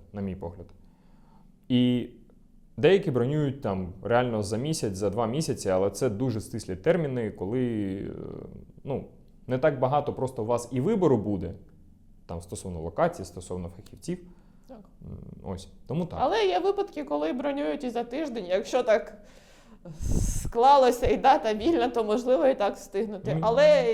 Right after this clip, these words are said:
Speaker 2: і ризики у бронювання за тиждень, те, що підрядників і усіх прийдеться обирати з того, що є, а не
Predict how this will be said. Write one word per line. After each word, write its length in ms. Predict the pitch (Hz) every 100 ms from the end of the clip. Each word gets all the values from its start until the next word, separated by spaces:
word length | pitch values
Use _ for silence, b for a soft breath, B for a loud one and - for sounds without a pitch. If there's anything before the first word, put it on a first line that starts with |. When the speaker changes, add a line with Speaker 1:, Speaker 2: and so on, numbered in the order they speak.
| 220
Speaker 2:
і 140 | 208 208
ризики 440 | 262 339 294 254
у 220 | 247 254
бронювання 760 | 226 233 247 233 226 240 233 240
за 140 | 247
тиждень, 440 | 233 240 226 208 208
те, 160 | 226
що 160 | 254 196 196
підрядників 580 | 214 196 226 254 208 202 196 196
і 560 | 202 190 185 185 185 -
усіх 340 | 214 - 262 -
прийдеться 460 | 185 185 196 190
обирати 400 | 180 185 185 185
з 40 | 190
того, 280 | 165 175
що 180 | 180 165
є, 260 | 165 160 190 - -
а 80 | 180
не 180 | 156